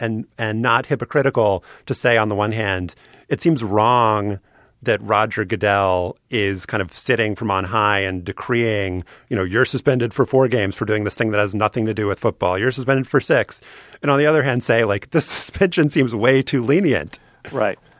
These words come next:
Speaker 2: Right. I, I mean, I think that they sort of set themselves up for this kind of disaster. And also, I think people are taking exception to the past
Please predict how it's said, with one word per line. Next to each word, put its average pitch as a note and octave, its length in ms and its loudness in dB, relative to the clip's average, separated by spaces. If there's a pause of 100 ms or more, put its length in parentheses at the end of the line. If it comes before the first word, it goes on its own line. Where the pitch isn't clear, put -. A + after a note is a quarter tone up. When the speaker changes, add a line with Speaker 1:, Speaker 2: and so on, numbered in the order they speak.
(160)
Speaker 2:
Right. A#2+ 160 2
I, E3 220 0
I - 20 -2
mean, F#3+ 160 0
I F3+ 200 2
think G3 260 -4
that C#3+ 260 -2
they D#3+ 220 0
sort D#3 220 0
of C3 60 -2
set - 280 -2
themselves B2+ 580 0
up B2+ 220 0
for A2+ 400 2
this A2+ 340 0
kind A2 420 -2
of G#2 220 -2
disaster. A2 680 0
And A#2+ 180 -2
also, A#2+ 340 2
I A2 120 4
think A2 260 -4
people A#2 260 -4
are G#2+ 120 0
taking A#2+ 260 -2
exception A#2 680 -2 (340)
to C#3 160 -4
the B2 140 -4
past A#2+ 600 0